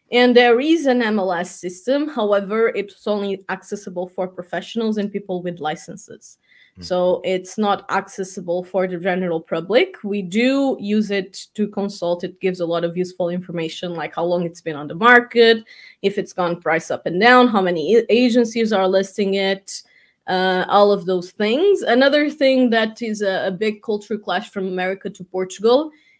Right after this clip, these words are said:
Speaker 1: is the timings. So especially in California, uh, things, well, I think the, the market is a bit calmer now, but,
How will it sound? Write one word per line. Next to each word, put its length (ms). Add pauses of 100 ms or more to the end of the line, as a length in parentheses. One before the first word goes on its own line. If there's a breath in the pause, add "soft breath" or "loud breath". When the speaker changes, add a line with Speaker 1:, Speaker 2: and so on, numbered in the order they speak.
(100)
Speaker 1:
is 540
the 360
timings. 600
So 380
especially 480
in 120
California, 920 (440 soft breath)
uh, 320
things, 500
well, 240
I 140
think 320
the, 120
the 120
market 500
is 180
a 40
bit 300
calmer 400
now, 460
but, 400